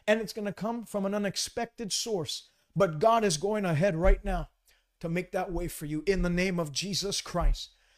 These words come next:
Faith is the victory. I declare and I release that victory over your life. Victory in the area of finances. Victory in the area of your health.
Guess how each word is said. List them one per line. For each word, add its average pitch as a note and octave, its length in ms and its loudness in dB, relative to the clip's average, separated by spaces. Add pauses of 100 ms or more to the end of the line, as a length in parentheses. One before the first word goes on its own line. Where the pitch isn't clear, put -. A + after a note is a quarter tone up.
(120)
Faith F4 840 6 (220)
is A3+ 580 6 (160)
the G#3 160 6
victory. D3+ 720 2 (1080)
I D4+ 200 10
declare B3+ 600 0
and A3 160 2
I B3 120 0
release G3+ 500 0
that G3+ 260 -2
victory F3 400 -4
over E3+ 220 -2
your E3+ 140 -2
life. E3 240 -6 (240)
Victory B3 560 2
in G#3+ 80 -4
the G#3+ 120 0
area A#3 320 0
of E3 160 -2
finances. D#3+ 840 -10 (300)
Victory C#4+ 560 2
in A#3+ 100 2
the A#3 160 0
area B3 320 0
of E3 140 -2
your F3+ 100 2
health. E3 320 -2